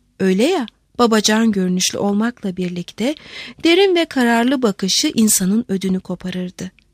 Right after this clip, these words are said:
Tükürüğünü öyle bir fırlatışı vardı ki şaşmaz bir soğukkanlılığı belirtirdi. Kararsız bir durumdan sıyrılmak için cana kıymaktan bile çekinmesi gerekti.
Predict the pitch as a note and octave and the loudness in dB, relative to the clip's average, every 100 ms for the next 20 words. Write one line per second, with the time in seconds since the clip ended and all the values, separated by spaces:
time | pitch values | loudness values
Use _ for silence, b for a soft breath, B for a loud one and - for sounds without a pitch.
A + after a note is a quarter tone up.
0 | _ _ _ _ b b b b E4 D#4+ | _ _ _ _ b b b b -2 4
1 | E4+ E4 D#4+ E4 E4 E4 A#3 G#3 - A3+ | 6 6 4 4 4 4 4 0 0 -2
2 | A#3 A3+ G#3 F3+ F3 G#3+ A#3+ D4 - F4+ | 0 0 0 0 -2 -2 -2 -2 -2 -4
3 | B B - - D4 - D4+ F4+ E4 B3+ | B B -4 0 2 2 2 2 2 0
4 | A#3+ - B3+ B3+ - G#3 G#3 G3+ G#3 F#3+ | 0 2 0 0 -2 0 0 0 0 0
5 | F3+ F3+ F3 - F3 F3 F3+ - _ _ | -4 -6 -8 -8 -10 -8 -10 -10 _ _
6 | _ b b b b - B3+ A#3+ A#3 D#4 | _ b b b b 0 2 2 2 2
7 | D4 A3+ G3+ G#3 G3+ G3+ G#3+ C4+ - C4 | 2 0 -2 -2 -2 -2 -2 0 0 0
8 | C4+ C#4 C#4+ D4 - E4 - B B - | 0 0 0 -2 -2 -4 -4 B B -2
9 | E4 F#4+ - D4+ D4+ D#4 - D#4+ D#4+ A3 | 2 2 2 2 2 2 -2 0 0 0
10 | G3 - B3+ B3+ A#3+ B3 C4 G#3+ F3 E3+ | -2 -4 -2 0 2 2 0 -2 -4 -8
11 | _ F3 | _ -16